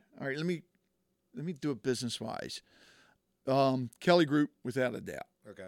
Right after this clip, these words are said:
Speaker 1: Definitely. Actually, Chad, Chad Ar-, Arrington's on a lot of things. Um, Angela,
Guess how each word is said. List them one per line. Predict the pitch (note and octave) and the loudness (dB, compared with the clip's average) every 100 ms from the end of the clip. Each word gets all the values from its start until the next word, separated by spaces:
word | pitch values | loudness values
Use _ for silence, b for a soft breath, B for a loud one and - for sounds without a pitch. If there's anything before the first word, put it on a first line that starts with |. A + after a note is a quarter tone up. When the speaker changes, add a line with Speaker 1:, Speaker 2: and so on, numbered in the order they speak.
| - | -10
Speaker 1:
Definitely. | - A2+ G2 C2 - | -4 -4 -6 -12 -4
Actually, | C3 C#3+ A2 | -2 -2 -4
Chad, | - D#3+ C3 - | -4 -4 -4 -10
Chad | - B2 A#2+ | -12 -8 -6
Ar-, | A#2+ A2 - | -6 -6 -4
Arrington's | B2+ A#2+ A2 G2 G2 | -2 -2 -6 -10 -10
on | F#2+ | -8
a | F2+ | -8
lot | F2+ | -8
of | F#2+ | -8
things. | - - F2 - b b b _ | -10 -10 -10 -12 b b b _
Um, | B2+ B2+ B2 B2 A#2+ A#2 - _ _ _ _ _ _ _ _ _ _ - - _ _ _ _ _ _ _ _ _ _ _ _ B2+ | 4 6 6 4 -2 -4 -10 _ _ _ _ _ _ _ _ _ _ -12 -12 _ _ _ _ _ _ _ _ _ _ _ _ 0
Angela, | E3+ A#3+ B2+ B2 | 2 2 2 -2